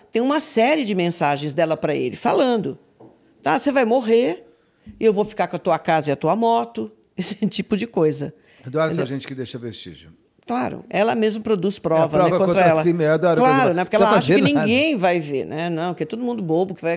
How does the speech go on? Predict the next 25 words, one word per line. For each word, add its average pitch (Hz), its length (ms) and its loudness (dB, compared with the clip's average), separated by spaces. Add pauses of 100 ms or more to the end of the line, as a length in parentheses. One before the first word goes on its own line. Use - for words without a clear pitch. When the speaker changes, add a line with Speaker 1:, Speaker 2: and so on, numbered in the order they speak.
Speaker 1:
acreditar 175 560 -2
na 175 100 -2
história. 147 440 -4 (580)
E 208 240 0
piora 320 400 4
um 240 40 -4
pouco 190 240 0
essa 175 180 -8
situação 170 340 -6
dela 208 180 -2
querer 208 240 -2
simular 190 800 -6 (220)
também, 113 400 -10
né? 202 220 -2 (220)
Apagar 165 560 0
determinadas 151 560 -2
coisas. 147 200 -6
Mas 240 180 -6
ali 247 320 0 (260)
o 196 80 -4
perito 226 360 -2
encontrou 175 580 0
no, 180 340 0
num 214 200 0
copo 190 560 0